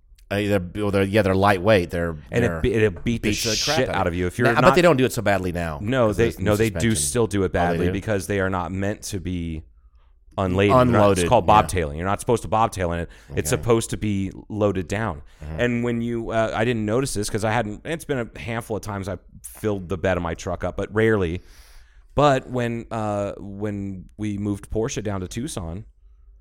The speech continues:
Speaker 2: my truck rode, uh, you know, that's four, about three hundred fifty miles, four hundred miles.
Speaker 1: Mm-hmm.
Speaker 2: My truck was loaded down with m-, almost all of her shit.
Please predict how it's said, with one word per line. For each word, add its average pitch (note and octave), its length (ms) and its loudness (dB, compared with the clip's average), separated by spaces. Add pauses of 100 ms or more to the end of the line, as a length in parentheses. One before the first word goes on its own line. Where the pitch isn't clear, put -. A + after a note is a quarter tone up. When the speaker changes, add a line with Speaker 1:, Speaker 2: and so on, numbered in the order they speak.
(480)
Speaker 2:
my A#2+ 260 4
truck B2 500 0
rode, G#2+ 320 2
uh, G#2+ 40 -2
you A2 100 -2
know, F2 100 -2
that's G#2 160 -4
four, - 420 -10 (200)
about A2 260 -2
three G2 160 -4
hundred F#2+ 160 -2
fifty - 400 -6
miles, F2+ 300 -2
four F#2 180 -4
hundred E2+ 200 -4
miles. D#2+ 340 -4
Speaker 1:
Mm-hmm. E2 420 -10
Speaker 2:
My A2 200 2
truck B2 300 0
was G2 140 -4
loaded G2+ 260 0
down A2 280 0
with F#2 180 -4
m-, G2 160 -8 (200)
almost G2 340 -4
all G#2 200 0
of - 80 -6
her F#2 140 0
shit. - 480 -2